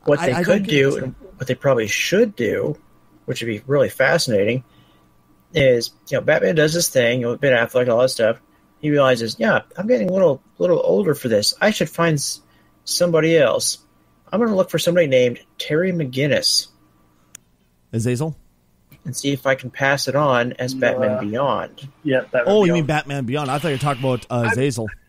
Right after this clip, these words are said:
Speaker 2: Or Azazel.
Speaker 4: I mean, maybe, but, but, like, I,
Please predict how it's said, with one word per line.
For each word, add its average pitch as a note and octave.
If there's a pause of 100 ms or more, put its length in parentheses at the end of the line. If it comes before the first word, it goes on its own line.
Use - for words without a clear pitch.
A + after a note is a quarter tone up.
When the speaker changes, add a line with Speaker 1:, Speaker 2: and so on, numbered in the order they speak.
(360)
Speaker 2:
Or A2
Azazel. A#2+ (100)
Speaker 4:
I G3
mean, G3 (320)
maybe, C#4+ (140)
but, D#3+ (180)
but, D#3+
like, E3 (240)
I, G#3